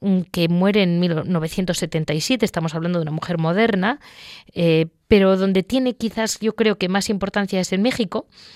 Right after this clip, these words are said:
y, y, por ejemplo, fue una gran santa de la orden,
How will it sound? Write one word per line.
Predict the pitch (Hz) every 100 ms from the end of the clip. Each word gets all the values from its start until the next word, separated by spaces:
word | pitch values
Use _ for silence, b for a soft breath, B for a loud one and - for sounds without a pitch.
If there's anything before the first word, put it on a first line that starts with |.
| B B -
y, | - 208 208 202 196 B B B B B
y, | - 196 185 175 - -
por | 165
ejemplo, | 165 220 208
fue | 208
una | 190
gran | 170 185 214
santa | - 208 202 175
de |
la | 160 160
orden, | 233 196 196